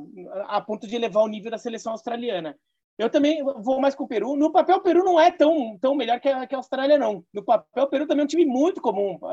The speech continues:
No papel, o Peru é inferior ao Chile, por exemplo. Mas é impressionante como o Gareca faz esse time do Peru acreditar. Se você pegar o Peru e colo-, e colocar pra jogar contra a Holanda de setenta e quatro, contra o Brasil de setenta,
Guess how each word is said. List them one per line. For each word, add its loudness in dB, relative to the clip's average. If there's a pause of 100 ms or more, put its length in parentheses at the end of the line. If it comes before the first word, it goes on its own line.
No -12
papel, -2
o 2
Peru 0
é 6 (120)
inferior 2
ao 0
Chile, -8
por -4
exemplo. -6 (560)
Mas 0 (260)
é 6
impressionante 0
como 2
o 2
Gareca 2
faz 0
esse -16
time -12
do -10
Peru -2
acreditar. -4 (380)
Se -2
você 4
pegar 0
o 2
Peru 0
e -8
colo-, -2
e -14
colocar -2
pra -4
jogar -4
contra -4
a 2
Holanda 0
de -6
setenta -4
e -4
quatro, 0 (120)
contra -6
o -8
Brasil 2
de -16
setenta, -6